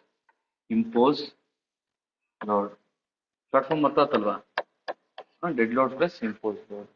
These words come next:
ನೆಕ್ಸ್ಟ್, dead load, wind load, earthquake load. Dead load, wind load plus earthquake load. ಥರ್ಡ್ ಆಪ್ಷನ್,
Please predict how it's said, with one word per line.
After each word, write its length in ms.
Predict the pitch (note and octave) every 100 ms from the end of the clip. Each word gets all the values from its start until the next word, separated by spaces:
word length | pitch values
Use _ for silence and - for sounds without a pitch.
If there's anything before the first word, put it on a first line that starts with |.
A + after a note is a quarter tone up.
| _ _ _ _ - B2+
ನೆಕ್ಸ್ಟ್, 300 | C3 - D#3+ F#3 C3 A2
dead 160 | A#2+ B2 D#3
load, 200 | E3+ F#3 A#2
wind 180 | B2+ C#3 C#3
load, 140 | F3+ -
earthquake 360 | B2+ - A#2 -
load. 140 | G2+ G2+ _ _ _ _ _ _ _ _ _ - - - A2+
Dead 160 | A2 A2 G#2+
load, 220 | A2 - - - _ _ _ - - _ _ _ _ _ - - _ _ _ _ _ -
wind 200 | A#2 A2 G#2
load 200 | G#2+ C#3 - - _ _ - _ _ _ -
plus 200 | D3 - - _ _ _ - - - - _ - A#2
earthquake 460 | A#2 A#2 C#3 - - _ - - - G#2+
load. 180 | G2 F#2 _ _ _ - _ _ -
ಥರ್ಡ್ 240 | - B2+ A#2+
ಆಪ್ಷನ್, 300 | - - -